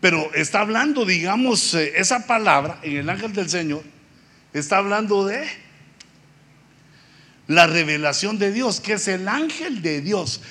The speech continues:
es el ángel de Jehová, el ángel de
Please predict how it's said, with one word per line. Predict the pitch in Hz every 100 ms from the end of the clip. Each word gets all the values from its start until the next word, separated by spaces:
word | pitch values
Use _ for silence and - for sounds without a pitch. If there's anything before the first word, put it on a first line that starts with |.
| -
es | 170 202 208
el | 196
ángel | 196 226 185 196 165
de | 151
Jehová, | 139 143 135 185 220 208 - - -
el | 151 156
ángel | 185 160 180
de | 147 131 104 -